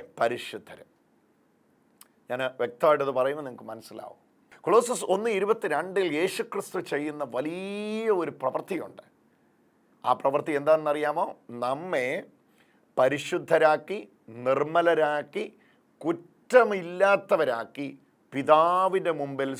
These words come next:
സമർപ്പിക്കുക എന്ന പ്രവൃത്തിയാണ്. നോക്കൂ, നമ്മെ അശുദ്ധിയിൽ ബന്ധിച്ച് പാപിയാക്കി നാശത്തിലേക്ക് നയിക്കുവാൻ ഈ ലോകത്തിൻ്റെ ശക്തി ശ്രമിക്കുമ്പോൾ, ഇതാ, നമ്മളിൽ തന്നെ ക്രിസ്തു പ്രവർത്തിക്കുന്നു. എങ്ങനെയാണ്?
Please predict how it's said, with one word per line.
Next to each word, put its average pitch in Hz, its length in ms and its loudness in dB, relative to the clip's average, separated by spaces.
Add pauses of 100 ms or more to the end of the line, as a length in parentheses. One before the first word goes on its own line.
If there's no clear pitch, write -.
(180)
സമർപ്പിക്കുക 180 840 0 (340)
എന്ന 190 140 0 (100)
പ്രവൃത്തിയാണ്. 180 640 -2 (1500)
നോക്കൂ, 151 220 -2 (100)
നമ്മെ 160 180 0 (120)
അശുദ്ധിയിൽ 190 680 -2 (260)
ബന്ധിച്ച് 180 520 -4 (160)
പാപിയാക്കി 175 880 0 (840)
നാശത്തിലേക്ക് 208 720 4
നയിക്കുവാൻ 165 460 0 (1160)
ഈ 175 120 -2 (120)
ലോകത്തിൻ്റെ 170 500 4
ശക്തി 139 260 -2
ശ്രമിക്കുമ്പോൾ, 131 580 -2
ഇതാ, 139 140 6 (160)
നമ്മളിൽ 160 340 -2 (100)
തന്നെ 135 160 0 (120)
ക്രിസ്തു - 580 -6
പ്രവർത്തിക്കുന്നു. 123 640 -6
എങ്ങനെയാണ്? 147 420 -2